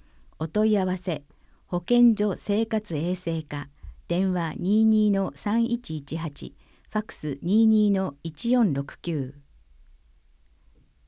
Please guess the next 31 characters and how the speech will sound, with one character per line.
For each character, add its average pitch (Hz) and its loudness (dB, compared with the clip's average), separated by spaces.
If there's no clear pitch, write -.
税、 160 0
消 247 2
費 247 0
税 175 0
の 143 -2
イ 196 4
ン 233 8
ボ 233 2
イ 233 2
ス 220 -6
制 233 2
度 185 0
に 160 -2
関 175 -2
す - -6
る - -6
説 170 -4
明 214 4
会、 131 -8
登 226 2
録 226 0
申 208 0
請 202 -2
相 196 -2
談 175 -2
会。 123 -12
日 240 2
時 175 -2
と 151 -2
場 143 -4
所、 151 -6